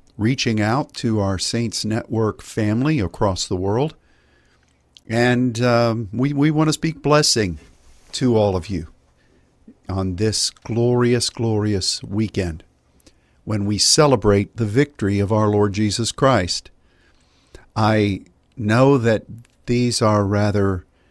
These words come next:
challenging times for many in the world, but for us who believe in our God and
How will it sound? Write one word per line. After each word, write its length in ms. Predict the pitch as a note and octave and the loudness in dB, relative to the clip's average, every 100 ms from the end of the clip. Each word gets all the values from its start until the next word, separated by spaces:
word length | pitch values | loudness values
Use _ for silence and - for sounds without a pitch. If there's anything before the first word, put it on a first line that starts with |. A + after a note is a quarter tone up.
| _ _ | _ _
challenging 680 | - C3+ C3 B2 A#2 B2 A#2+ | -2 0 2 2 2 0 -2
times 640 | - A#2+ A#2 A#2 C#3+ C#3 | -2 0 2 2 0 -4
for 540 | - A2+ G#2+ G2+ F#2+ - _ _ - | -4 -2 2 2 0 -4 _ _ -6
many 400 | G#2+ A#2 C#3 C3 | 2 4 6 6
in 120 | G#2 | 4
the 80 | F#2+ | 2
world, 500 | F2 F2+ F2+ A2+ A#2+ | 0 2 2 0 0
but 200 | G#2+ G#2 | 0 0
for 440 | - A#2 A2 A2 - _ _ _ _ - | -4 0 2 0 -4 _ _ _ _ -6
us 400 | A2+ C3+ - - | 0 2 2 -2
who 540 | - B2+ A#2+ A#2 G#2+ G#2 A#2+ | 2 4 4 2 -2 -6 -4
believe 720 | A#2 A2 C3 C#3 D3 A2+ - - | 0 4 4 4 2 -4 -14 -10
in 160 | A#2 A2+ | -2 2
our 180 | G#2+ G#2 | 2 2
God 520 | G2+ G#2 G#2 C3+ C3 - - | 2 2 2 0 -4 -12 -8
and 540 | G#2 G2+ G2 G2 F#2 | -2 0 0 -2 -6